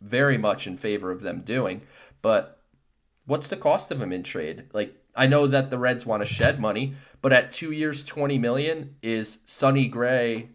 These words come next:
the guy that you trade for, you know, a Alexander Ramirez, just, like, you know, a guy that was recently signed as an international free agent, which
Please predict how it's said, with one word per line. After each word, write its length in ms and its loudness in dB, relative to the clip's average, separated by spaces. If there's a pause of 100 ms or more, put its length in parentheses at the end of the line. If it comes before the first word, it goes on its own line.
(120)
the 120 -4
guy 320 2
that 440 0 (600)
you 160 -4
trade 400 -4
for, 580 -2 (600)
you 100 -4
know, 180 4
a 100 -4 (600)
Alexander 520 2
Ramirez, 640 -2
just, 240 -6
like, 180 -2
you 60 -4
know, 140 0
a 40 -6
guy 180 2
that 80 0
was 120 -8
recently 540 -8
signed 280 -2
as 120 -10
an 100 -10
international 480 -4
free 320 -8
agent, 300 -12
which 340 -12